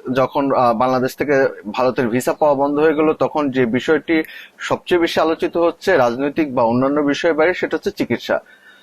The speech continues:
প্রথমে বলে রাখি যে আমরা, আহ, অবশ্যই, আহ, আশা করি যে একসময় বাংলাদেশ স্বাস্থ্য খাতে আরো বেশি উন্নত হবে এবং,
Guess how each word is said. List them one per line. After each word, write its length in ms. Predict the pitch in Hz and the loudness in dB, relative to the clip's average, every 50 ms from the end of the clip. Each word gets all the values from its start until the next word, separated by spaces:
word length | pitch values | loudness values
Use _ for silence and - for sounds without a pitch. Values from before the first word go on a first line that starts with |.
| _ _ _ _ _ | _ _ _ _ _
প্রথমে 260 | 180 170 - 240 240 | -2 0 2 2 2
বলে 220 | 214 214 220 214 | 4 4 4 4
রাখি 220 | 208 202 - 247 240 | 2 2 2 0 0
যে 240 | 180 165 160 147 139 | 2 4 4 4 4
আমরা, 300 | 131 - 135 139 147 151 | 4 4 2 2 2 0
আহ, 480 | 147 - - 139 131 127 127 123 123 | 0 0 2 2 4 4 4 4 4
অবশ্যই, 580 | 107 120 120 135 - - - 180 165 165 160 139 | 4 2 0 -2 -2 0 2 2 2 4 4 4
আহ, 280 | - 131 123 120 95 | 4 4 4 4 2
আশা 180 | 123 - - 156 | 2 0 -2 -4
করি 240 | - 170 165 156 147 | -2 0 0 0 0
যে 100 | 135 135 | 2 0
একসময় 320 | 123 - - - 139 135 | 0 0 0 -2 0 0
বাংলাদেশ 500 | 123 127 123 120 120 123 120 120 117 - | 2 2 2 2 0 0 0 -2 -2 -4
স্বাস্থ্য 360 | - 139 123 - - - 175 | -4 -4 -4 -4 -4 -4 -4
খাতে 240 | 156 160 147 - 147 | -2 -2 -2 0 2
আরো 240 | 117 107 110 120 120 | 2 2 2 2 0
বেশি 260 | 117 123 120 - 151 | 0 -2 -2 -2 -2
উন্নত 280 | 151 147 143 143 - 156 | -2 0 -2 -2 -2 -2
হবে 300 | 151 160 160 156 175 165 | -2 0 0 2 2 4
এবং, 340 | 139 117 113 110 123 123 | 4 2 2 2 0 -2